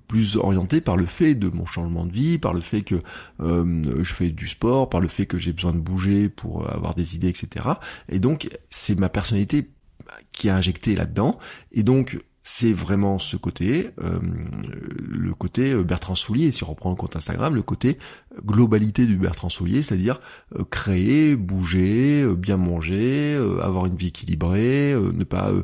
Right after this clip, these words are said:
euh, passer son temps à travailler des heures et des heures, euh,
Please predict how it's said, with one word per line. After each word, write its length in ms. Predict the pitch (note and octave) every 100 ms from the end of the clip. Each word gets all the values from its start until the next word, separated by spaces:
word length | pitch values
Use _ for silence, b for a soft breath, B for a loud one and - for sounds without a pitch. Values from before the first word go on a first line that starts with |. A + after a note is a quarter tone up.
| B B B -
euh, 140 | F2+
passer 300 | F2 F#2 -
son 160 | G2 F#2+
temps 340 | - A2 G#2+
à 160 | E2+ E2
travailler 440 | - F#2 F2+ F#2
des 200 | F#2 D#2+
heures 140 | F2+ F2+
et 40 |
des 220 | F2 E2+
heures, 320 | F#2+ G2+ G#2 F2
euh, 180 | F2